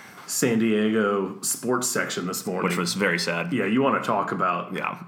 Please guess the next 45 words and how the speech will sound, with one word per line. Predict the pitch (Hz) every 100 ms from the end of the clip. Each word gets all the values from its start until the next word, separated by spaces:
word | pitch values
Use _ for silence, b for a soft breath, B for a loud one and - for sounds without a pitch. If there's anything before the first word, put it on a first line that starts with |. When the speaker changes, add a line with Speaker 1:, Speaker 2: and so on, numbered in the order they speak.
| -
Speaker 1:
Well, | 160
it |
made | 165 185
me | 127 147
feel | - 104 101
good | 110
about | 104 95 87 -
Speaker 2:
The | 104
A | 104
J | 85
C. | - 82 87
Speaker 1:
the | 113
state | - 143 113
of | 104 90 - - - -
Atlanta | 117 104 120 104
sports. | - 95 90 90 -
Speaker 2:
Yeah. | 85 - B B B
Speaker 1:
But | 131
yeah, | 117
they, | 110
I | 117
mean, | 117
they | 117
lost | 120 131 127
their | 139
football | - 135 107 104
team | - 107 101
out | 101
here, | 104 107 107
but | 101
they're | 98
still | - 123 113
reporting | 110 - 110 98
about | 98 95 95 101
it | 98
and | 95 92 -
acting | 98 101 113 104
like | 95
they | 98 -
still | - 117 95
play | 110 107
in | 101
this | 98
city. | - 101 95 92
Speaker 2:
Right. | 92 90